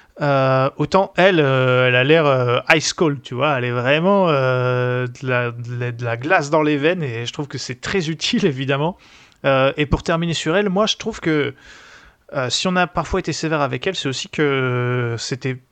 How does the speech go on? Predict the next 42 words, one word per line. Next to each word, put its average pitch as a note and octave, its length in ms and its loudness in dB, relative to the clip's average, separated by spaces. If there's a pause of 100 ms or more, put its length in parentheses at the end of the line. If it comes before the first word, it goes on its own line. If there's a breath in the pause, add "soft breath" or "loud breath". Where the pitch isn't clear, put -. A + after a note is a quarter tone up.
(300)
pas G3+ 180 2
une F3+ 60 0
joueuse D3+ 320 0
de D#3 100 2
mixte F#3+ 320 0
et C#3+ 100 -2
que C#3+ 140 -2
je - 80 -4
trouve G3 160 -4
qu'on D3+ 180 -6
a C#3+ 60 0
un C#3 100 0
peu F#3 180 -2
forcé, F#3+ 520 -2
on E3+ 100 -2
l'a D3 120 2
un D3 60 -2
peu G3 100 -6
forcé - 360 -6
à F3+ 40 0
jouer D#3 160 -2
dans D3+ 120 -2
ce - 80 -10
tableau, D#3 320 2
alors C#3 200 0
que - 80 -6
moi D3+ 160 -4
je - 40 -6
la C#3 80 -2
trouvais B2+ 300 -10
pas G3 200 0
mal F#3 180 0
en E3+ 80 -2
double D3 260 -4
dame D#3+ 240 -2 (320 loud breath)
quand C3 160 -10
elle C3+ 80 -4
jouait C#3 140 -4
avec - 140 -8
Poulsen E3 420 -2
à D3 60 -2
l'époque. C3+ 380 -4